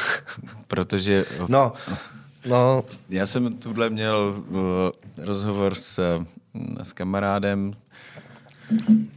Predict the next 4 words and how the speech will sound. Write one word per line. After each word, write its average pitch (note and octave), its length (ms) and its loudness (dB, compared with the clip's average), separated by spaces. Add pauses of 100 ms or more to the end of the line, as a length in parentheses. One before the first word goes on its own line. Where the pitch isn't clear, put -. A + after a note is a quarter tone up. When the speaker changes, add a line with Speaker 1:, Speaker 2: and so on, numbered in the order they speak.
(120)
Speaker 1:
kolegou F#2+ 540 2
bejvalým, F#2+ 720 0 (480)
který F2 320 0
má F2+ 300 2